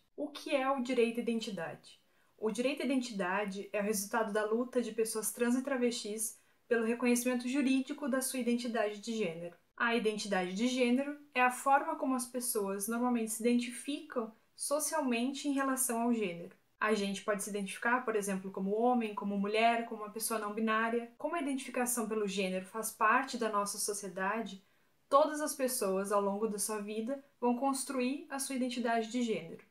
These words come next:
Ou seja, não são só pessoas trans e travestis que têm identidade de gênero, todos nós temos. A diferença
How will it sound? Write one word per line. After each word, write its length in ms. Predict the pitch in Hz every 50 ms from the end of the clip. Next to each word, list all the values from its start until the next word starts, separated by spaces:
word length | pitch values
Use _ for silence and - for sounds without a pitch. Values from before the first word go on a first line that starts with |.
| _ _
Ou 180 | - 254 254
seja, 540 | 254 - - 220 185 180 175 180 180 131 - -
não 220 | 220 240 269 269
são 260 | 269 - 311 320 311
só 220 | 302 - 311 262 262
pessoas 500 | 262 269 254 247 - 247 214 196 - -
trans 400 | - 208 202 208 233 240 240 233
e 60 | 226
travestis 680 | 233 - 208 190 196 190 190 - - 226 226 233 226
que 100 | - 247
têm 200 | 240 254 240 240
identidade 480 | 233 247 247 240 240 233 226 226 226 220
de 120 | 247 262
gênero, 380 | 269 254 220 202 190 185 190 - - _ _ _ _ _
todos 300 | - 254 277 269 - -
nós 320 | 277 247 220 220 214 -
temos. 600 | - 208 180 175 - 180 190 - - - - - _ _
A 100 | - 226
diferença 760 | 208 226 220 269 262 247 240 226 233 247 247 - - 320 330